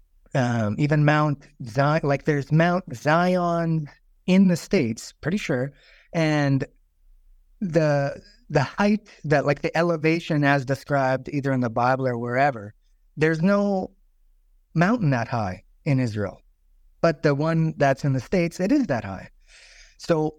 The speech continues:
I don't know if you've heard of kind of that, I guess, theory of a lot of the same name locations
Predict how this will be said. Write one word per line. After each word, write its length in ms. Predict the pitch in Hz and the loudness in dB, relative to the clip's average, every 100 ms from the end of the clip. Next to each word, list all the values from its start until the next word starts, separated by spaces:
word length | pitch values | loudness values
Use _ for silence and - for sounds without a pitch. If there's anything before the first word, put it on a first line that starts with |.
| - | 0
I 100 | 165 | 0
don't 100 | 196 | 2
know 120 | 180 | 2
if 140 | 151 | 0
you've 400 | 147 156 196 226 | -2 0 0 -2
heard 480 | - 175 135 120 127 - _ _ - - | -2 -2 -2 -4 -8 -12 _ _ -14 -4
of 720 | 143 139 139 135 131 127 113 - - - | 0 0 0 0 0 -2 -4 -10 -18 -4
kind 200 | 170 151 | 0 0
of 100 | 135 | 2
that, 360 | 147 151 151 _ _ _ _ _ _ - | 4 2 0 _ _ _ _ _ _ -6
I 100 | 104 | -2
guess, 280 | 117 117 - _ _ - | -2 -2 -6 _ _ 0
theory 500 | 143 143 131 127 123 | 2 2 0 0 -2
of 200 | 120 120 | -2 0
a 80 | |
lot 400 | 123 135 139 170 | 0 2 2 0
of 100 | 175 | 0
the 100 | 156 | -2
same 640 | 139 - 156 156 151 143 - - | -4 0 2 2 0 -2 -6 -4
name 480 | 139 139 147 143 143 | 0 2 2 2 2
locations 1120 | 127 123 - 156 175 - 190 196 208 226 | 0 -2 -2 0 0 0 2 2 2 -2